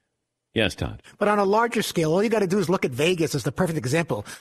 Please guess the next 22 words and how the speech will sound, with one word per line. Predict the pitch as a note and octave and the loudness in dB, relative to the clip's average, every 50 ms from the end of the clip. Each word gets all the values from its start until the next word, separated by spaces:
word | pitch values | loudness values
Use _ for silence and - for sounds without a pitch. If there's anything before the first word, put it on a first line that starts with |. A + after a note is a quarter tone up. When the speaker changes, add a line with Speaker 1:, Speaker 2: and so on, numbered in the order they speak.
| - _ | -6 _
Speaker 2:
They're | F#3+ E3 | -2 -2
constantly | - - - - A#3+ A#3+ - - - A3 G#3 F#3 F3+ E3+ D#3 | -2 -2 -2 0 0 0 0 0 0 0 2 2 2 2 0
building | C3+ B2+ F3 F#3+ F#3+ F#3+ F#3+ G3+ F#3+ F3 E3 F3 F3 F3 F3 | 0 0 0 2 2 2 2 0 0 -2 -2 -2 -2 0 2
newer, | F#3+ G3 G3 F#3+ F#3 F3+ - | 2 2 2 2 2 0 0
fancier | - - F#3 F#3 F#3+ F#3 - - F#3+ E3 | -2 -2 0 0 0 0 0 0 -2 0
things. | - G3 F#3 D#3 - - - - - | 0 0 -2 -2 -4 -8 -14 -6 -2
They're | G#3 | 0
not | G#3+ B3 - - | 0 0 0 -2
taking | - - G#3 G3 - F#3+ F3+ D#3 | -2 -2 -2 0 0 0 0 2
down | D#3 D#3+ F3 F#3 | 2 2 2 2
stuff. | F3 - - F#3 F3+ F#3 - | 0 0 2 2 0 2 2
They're | G3 F#3 | 0 2
not | F#3+ G3 F#3 G3 | 2 0 0 -2
destroying | - E3 - - - - F#3+ F#3 F3+ F3+ F3+ E3+ - - - - | -4 -6 -6 -4 -4 -2 0 2 2 2 0 -2 -4 -6 -6 -6
the | - D3+ | -4 -4
Strip | - - - F#3 F3+ - | -2 0 0 0 0 0
because | - - - F3 - | 0 0 0 0 0
they're | F#3 E3 | 0 0
losing | D#3 D#3 E3+ E3 D3+ F#3 E3+ | 2 2 0 2 2 2 0
all | E3 | 2
this | D3+ D#3 C#3 - | 0 0 -2 -2
money. | D#3 D3+ D#3 E3+ F3 E3 | -2 0 0 2 0 0